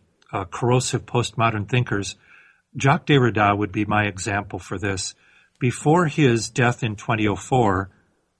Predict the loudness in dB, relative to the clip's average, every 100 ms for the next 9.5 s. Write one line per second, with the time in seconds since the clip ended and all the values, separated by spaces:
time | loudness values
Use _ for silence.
0 | -10 -6 -2 2 2 2 0 0 2 2
1 | 2 0 _ _ _ -6 -4 -4 -8 -12
2 | _ -8 -8 -6 -4 -4 -6 -10 _ _
3 | _ -10 -6 4 6 6 4 0 -2 -2
4 | 0 2 0 -6 -18 _ -6 -2 0 -2
5 | -6 0 2 2 2 -4 -6 -8 -12 _
6 | -2 0 -2 -2 -6 -4 0 0 0 -4
7 | -2 -2 -4 -4 -4 -4 -2 -2 -2 -4
8 | -4 -2 -2 -2 -4 -4 -6 -8 -12 -6
9 | -2 -2 -2 -6 -8